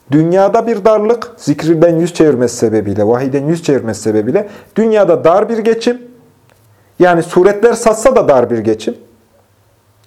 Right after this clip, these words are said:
başka haramlara bulaşsa da dar bir geçim, onu o ayrılmaz bir parçası olur. Ve ona şeytanlardan bir şeytana arkadaş kılarız diyor Allah Azze ve Celle. Zikirden, vahiden yüz çevirene.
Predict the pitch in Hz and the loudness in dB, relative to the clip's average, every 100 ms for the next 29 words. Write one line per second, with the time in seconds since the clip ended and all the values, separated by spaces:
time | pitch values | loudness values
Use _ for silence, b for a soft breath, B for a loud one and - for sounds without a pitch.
0 | _ b b b - 190 190 226 202 202 | _ b b b 0 0 2 0 2 2
1 | 202 202 190 - 294 - 208 175 143 131 | 0 0 0 0 -2 -2 -2 0 0 0
2 | 120 98 214 - 285 b b b b b | -4 -6 -6 -6 -10 b b b b b
3 | _ _ _ _ - 190 170 214 214 - | _ _ _ _ 0 2 2 -2 -4 -12
4 | - 151 - 160 160 156 156 156 180 175 | -8 -8 -2 2 2 2 -2 -2 -2 0
5 | 139 - - 147 113 110 170 185 190 196 | 0 0 -2 -2 -2 0 0 2 0 -4
6 | - 180 190 185 196 190 180 170 170 170 | -4 -2 -2 -2 -2 -2 -2 -4 -2 -2
7 | 175 165 156 160 156 156 - 127 110 101 | 0 0 -2 -2 -4 -4 -2 -2 -4 -6
8 | 107 101 98 95 92 98 95 90 80 82 | -4 -2 -2 -4 -6 -6 -6 -6 -8 -8
9 | 160 B B 147 156 160 135 180 233 B | -12 B B -4 0 2 2 0 -2 B
10 | - 143 151 135 170 135 120 - 107 98 | 0 0 2 0 -2 -2 -4 -2 -2 -2
11 | 92 | -6